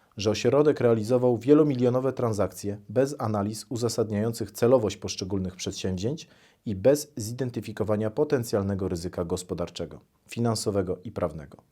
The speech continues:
Na przykład objął za kwotę siedemdziesięciu pięciu milionów złotych, docelowo na kwotę dwustu dwudziestu pięciu milionów złotych, akcje alternatywnego funduszu inwestycyjnego wysokiego ryzyka kowr Ventures,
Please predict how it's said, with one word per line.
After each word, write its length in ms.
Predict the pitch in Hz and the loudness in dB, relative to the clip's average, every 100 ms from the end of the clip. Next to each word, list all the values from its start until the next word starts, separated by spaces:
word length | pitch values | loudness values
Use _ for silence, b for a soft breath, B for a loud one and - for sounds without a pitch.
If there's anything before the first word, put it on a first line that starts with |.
| _ B B B | _ B B B
Na 100 | 147 | -4
przykład 500 | 143 - - 73 - - - | 0 0 -2 -4 -10 -10 4
objął 300 | 147 147 123 | 6 6 4
za 140 | 107 | 4
kwotę 320 | - 113 113 | 2 2 2
siedemdziesięciu 680 | 107 110 113 110 - 175 135 | -2 -2 -2 -2 -2 -4 -4
pięciu 380 | - 131 123 110 | -4 -4 -2 -4
milionów 360 | 101 104 95 | -2 0 -2
złotych, 440 | 87 90 - 95 - - | -4 -6 -6 -12 -14 -10
docelowo 480 | 110 98 107 110 113 | -6 0 4 4 4
na 120 | 98 | 0
kwotę 400 | - 104 98 101 | -2 -4 -2 -2
dwustu 380 | 104 95 113 - | -4 -6 -6 -4
dwudziestu 440 | 101 104 110 104 - | -2 0 -2 -2 -8
pięciu 320 | 90 82 90 | -8 -8 -6
milionów 340 | 87 87 82 | -4 -4 -6
złotych, 420 | 82 80 107 107 _ b b b b | -8 -8 -8 -12 _ b b b b
akcje 360 | - 147 - 135 | -4 -2 2 4
alternatywnego 720 | 117 110 101 101 101 113 120 | 4 2 -2 -2 -4 -4 -2
funduszu 500 | 107 104 98 107 - | -2 -4 -4 -4 -4
inwestycyjnego 880 | - 131 120 113 - 101 98 98 101 | -6 -6 -4 -4 -4 -6 -2 -2 -2
wysokiego 480 | 92 - 92 107 95 | -4 -6 -6 -4 -2
ryzyka 420 | 87 90 98 101 101 | -2 -4 -2 -4 -4
kowr 320 | - 95 98 | -4 -4 -4
Ventures, 540 | 87 90 80 80 - | -6 -6 -6 -12 -14